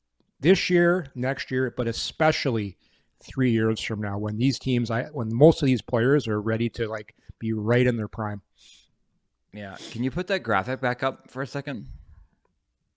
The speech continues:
Speaker 2: So, I, I, so Wally, I'm, I'm, I'm, like, I've been a major proponent of this team not making the playoffs. I just don't think they do. But look,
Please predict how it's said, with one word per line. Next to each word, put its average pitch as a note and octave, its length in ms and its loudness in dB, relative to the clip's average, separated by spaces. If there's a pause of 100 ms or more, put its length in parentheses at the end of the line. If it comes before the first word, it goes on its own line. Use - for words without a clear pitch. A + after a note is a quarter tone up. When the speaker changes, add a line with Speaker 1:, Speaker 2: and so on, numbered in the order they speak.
(1300)
Speaker 2:
So, A#2 480 2 (840)
I, A#2 100 -8 (380)
I, A#2 140 -14 (120)
so B2 240 0
Wally, B2 340 6
I'm, A#2+ 300 2
I'm, A#2 180 -4 (100)
I'm, G#2 300 -4
like, G2 240 -10
I've G2 380 -4 (400)
been G2 160 -2
a F#2+ 40 -4
major F#2+ 380 -4
proponent F2+ 480 -8
of E2 100 -16
this F2+ 220 -10
team F2+ 260 -12
not E2 180 -12
making D#2+ 260 -12
the D#2+ 60 -18
playoffs. D2+ 360 -14
I F2+ 100 -12
just E2+ 240 -16
don't F2 180 -18
think E2 140 -18
they E2+ 100 -14
do. E2 340 -10 (420)
But F#2+ 200 -8
look, G#2 580 -12